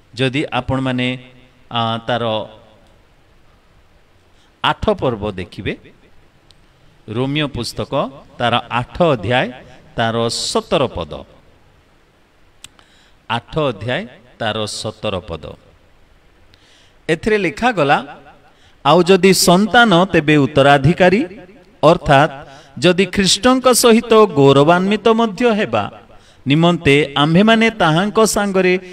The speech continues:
ଦୁଃଖ ଭୋଗ କରୁ, ତେବେ ଈଶ୍ୱରଙ୍କ ଉତ୍ତରାଧିକାରୀ ଓ ଖ୍ରୀଷ୍ଟଙ୍କ ସହ ଉତ୍ତରାଧିକାରୀ ଅଟୁ। ଆଉ ଥରେ ଟିକେ ପଢ଼ିଦେବି।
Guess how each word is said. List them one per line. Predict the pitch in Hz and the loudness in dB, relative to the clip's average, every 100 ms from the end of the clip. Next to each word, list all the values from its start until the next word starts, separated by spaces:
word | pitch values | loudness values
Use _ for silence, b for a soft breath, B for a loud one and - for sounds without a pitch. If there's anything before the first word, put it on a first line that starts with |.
| 185 180 | -20 -2
ଦୁଃଖ | 127 185 240 | -2 2 4
ଭୋଗ | 240 247 247 | 4 4 4
କରୁ, | 247 151 123 139 - B - - | 4 2 2 0 -6 B -6 0
ତେବେ | 185 190 | 4 4
ଈଶ୍ୱରଙ୍କ | 185 - 262 269 262 262 | 2 2 2 2 2 4
ଉତ୍ତରାଧିକାରୀ | 214 170 170 196 220 240 262 254 262 | 4 4 4 4 4 2 4 4 4
ଓ | 247 | 2
ଖ୍ରୀଷ୍ଟଙ୍କ | - 170 - 220 226 220 | 4 0 0 0 0 0
ସହ | 196 196 185 | 0 2 2
ଉତ୍ତରାଧିକାରୀ | 156 143 131 120 123 120 151 311 208 311 262 - | 2 0 0 0 -2 2 2 2 -2 -16 -12 -4
ଅଟୁ। | 104 - - 139 120 101 - - - _ _ _ _ _ | -4 -4 -2 0 0 -4 -10 -20 -20 _ _ _ _ _
ଆଉ | 120 139 | -4 -4
ଥରେ | 120 104 | -4 -10
ଟିକେ | 90 90 | -12 -16
ପଢ଼ିଦେବି। | 85 87 85 90 95 | -10 -8 -8 -10 -10